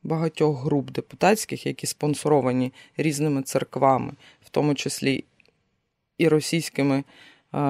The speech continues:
групами, що це проти традиційних цінностей, де жінка має сидіти вдома, а чоловік має воювати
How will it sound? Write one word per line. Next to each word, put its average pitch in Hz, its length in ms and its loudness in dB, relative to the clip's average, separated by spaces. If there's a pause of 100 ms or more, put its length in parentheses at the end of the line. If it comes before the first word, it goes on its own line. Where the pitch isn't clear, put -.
(680)
групами, 156 640 4 (640)
що - 220 0
це 196 260 4
проти 208 420 4
традиційних 175 680 0
цінностей, - 640 -4 (1160)
де 175 160 4
жінка 175 360 4
має 165 260 6
сидіти 156 400 -2
вдома, 226 460 4 (160)
а 147 60 -6
чоловік 160 600 2
має 147 420 0 (420)
воювати 170 760 4